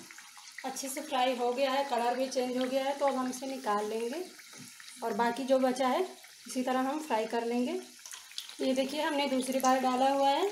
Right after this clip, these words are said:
इसे भी हम उसी तरह fry कर लेंगे। ये देखिए दोस्तों, हमारे,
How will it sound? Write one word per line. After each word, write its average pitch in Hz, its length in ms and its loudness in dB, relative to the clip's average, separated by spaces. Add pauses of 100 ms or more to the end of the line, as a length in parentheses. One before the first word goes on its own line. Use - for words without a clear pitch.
(440)
इसे 285 160 -8
भी 302 120 -4
हम 311 120 2
उसी 277 240 -2
तरह 277 160 2
fry 247 300 0
कर 254 200 0
लेंगे। 285 360 4 (1120)
ये 269 140 4
देखिए 262 380 4
दोस्तों, 262 400 4 (400)
हमारे, 254 320 6